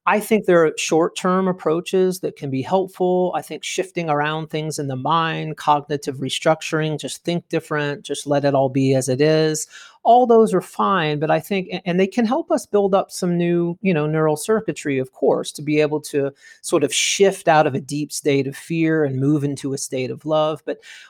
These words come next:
w-, what I started to see was it wasn't really, tho-, those people would end up coming back to see me. Like, there's something that's not very long lasting because they're not getting at the, at, at the root of it.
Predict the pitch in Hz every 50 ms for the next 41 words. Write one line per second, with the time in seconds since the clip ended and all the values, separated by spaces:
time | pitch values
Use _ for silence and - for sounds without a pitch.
0 | _ _ 240 - _ 135 135 - 208 175 214 214 220 208 - - 226 220 214 208
1 | - - 180 - - 220 214 196 196 185 190 180 - 175 196 214 - 220 - 170
2 | 160 160 185 190 185 165 151 180 185 185 175 180 185 190 190 - - - 214 214
3 | - 208 196 180 170 165 147 - 170 170 170 165 160 - - - - 180 165 156
4 | 151 147 131 151 131 147 175 175 - - - - 147 - - - 208 220 190 135
5 | 120 120 107 123 135 139 - 170 165 151 - - 190 180 185 - 175 165 160 147
6 | - - 170 160 156 - 156 143 147 147 147 143 139 139 139 135 135 135 135 143
7 | 165 196 208 185 - - 160 143 135 139 - - 143 - - 156 156 160 165 156
8 | - - - 160 156 151 160 156 151 143 143 _ 143 139 135 - 143 - - 151
9 | 143 135 - 139 131 131 131 139 165 160 131 123 120 - - -